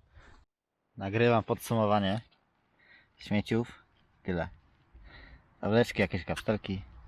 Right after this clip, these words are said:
No i tu dziesięć złotych z P R L-u. Dwójeczka. Jakiś tam bilonik. No, te dwadzieścia groszy czarne. Tutaj mamy dziesięć groszy. No i tu grosz,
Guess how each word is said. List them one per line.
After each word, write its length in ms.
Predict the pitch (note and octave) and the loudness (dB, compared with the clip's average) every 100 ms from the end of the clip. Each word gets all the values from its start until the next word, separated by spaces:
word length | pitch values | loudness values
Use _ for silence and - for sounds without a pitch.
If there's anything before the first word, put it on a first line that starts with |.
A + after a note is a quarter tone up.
| - - | -16 -6
No 100 | F2 | -6
i 60 | |
tu 260 | - E2+ E2+ | -4 -6 -6
dziesięć 320 | F2+ G2+ A2+ | -6 -2 0
złotych 200 | G#2+ - | 0 -2
z 80 | - | -4
P 100 | G2 | 2
R 60 | G2 | 4
L-u. 280 | A#2+ B2 B2 - - - - - - - - | 4 4 0 -8 -8 -10 -18 -20 -20 -20 -16
Dwójeczka. 680 | - G#2 A#2 A#2 - B2+ C3 - - - - - - - - - - - - - | -2 4 4 2 2 2 2 -2 -10 -12 -18 -20 -20 -20 -16 -14 -14 -14 -14 -8
Jakiś 300 | - - F2 | -8 -6 0
tam 260 | F#2 F2 F#2 - - - - - | 2 2 -4 -12 -20 -20 -18 -8
bilonik. 680 | F2+ G2 G#2 G#2 G#2+ - - - - - - - - - - - - - - - - | -2 2 4 4 0 -2 -14 -16 -20 -20 -20 -20 -20 -18 -18 -20 -20 -20 -20 -16 -6
No, 180 | F#2+ F2+ - - | -4 -4 -6 -2
te 120 | G2+ | 0
dwadzieścia 360 | F#2+ G2+ - | 2 2 0
groszy 320 | F2 A#2 - - | 0 0 0 -4
czarne. 480 | - G#3 G#2 G#2 G2 - - | -2 -2 0 -2 -4 -12 -20
Tutaj 260 | - - F#2 | -10 -4 -2
mamy 280 | E2+ E2 D#2+ - - | -2 -4 -8 -10 -6
dziesięć 380 | G2+ - F#2+ | -2 -2 -2
groszy. 460 | F#2+ G2+ G2 - F#2+ - - - - - - - - - - | 0 2 0 0 -4 -6 -18 -18 -18 -20 -20 -20 -20 -12 -4
No 60 | |
i 40 | A2 | -2
tu 160 | - | 0
grosz, 460 | F#2 G#2+ A2+ - - | 2 4 4 0 -12